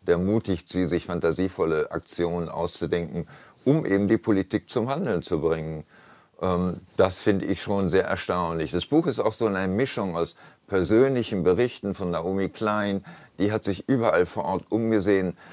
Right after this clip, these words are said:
und eben Fakten, wie man sie in wissenschaftlichen Veröffentlichungen und im Netz finden kann.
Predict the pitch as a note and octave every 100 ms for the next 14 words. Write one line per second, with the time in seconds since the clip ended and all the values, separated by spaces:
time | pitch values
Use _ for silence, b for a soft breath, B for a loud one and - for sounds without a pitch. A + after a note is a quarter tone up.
0 | B - B2 C#3+ - A2 G2+ - G2 -
1 | A#2 A2 A2 A2+ G#2+ A#2+ - G#2+ G#2+ G#2+
2 | G#2+ A2 - G#2+ G#2 F#2 F#2+ F#2+ - A2
3 | A2 G2 G2 A2 G#2+ A2 C3 - A#2 F#2+
4 | E2+ E2 G2